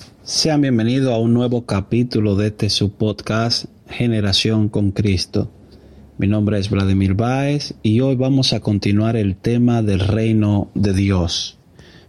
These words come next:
Vamos a seguir ampliando un poco más de esta enseñanza que es tan fundamental para todo creyente.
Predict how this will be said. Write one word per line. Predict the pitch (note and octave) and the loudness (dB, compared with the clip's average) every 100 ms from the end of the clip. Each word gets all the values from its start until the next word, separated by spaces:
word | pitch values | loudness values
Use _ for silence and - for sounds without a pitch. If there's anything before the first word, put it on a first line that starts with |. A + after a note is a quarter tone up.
| _ | _
Vamos | A2 G2+ | -2 0
a | G#2+ | 0
seguir | G#2+ G#2 G#2+ | 0 0 0
ampliando | G2 F#2 A2 C3+ C3+ A2 G2 G2 A#2 - _ - - - - - - _ | 0 0 0 2 2 2 2 0 -2 -12 _ -20 -20 -20 -20 -20 -20 _
un | - G#2+ G#2 | -4 -2 0
poco | A2 G#2 G2+ | -4 -2 0
más | G2 A#2 B2+ | 0 0 0
de | A2 | -2
esta | F2+ | 0
enseñanza | G2+ G2+ G2+ A2 C3 C3 - G2 G2 F#2+ - | 0 0 0 2 2 2 2 2 0 -4 -4
que | G2+ | -4
es | G2 | 0
tan | A2 | -2
fundamental | A#2 A2+ G#2+ G2+ G2 F#2+ A#2 - | 0 0 2 2 0 0 -2 -2
para | G2+ G2 | -2 0
todo | G#2+ A2 G#2 | 0 0 2
creyente. | G#2 G2 A#2 C3+ A#2 G#2 G#2+ | 0 2 2 2 0 0 -2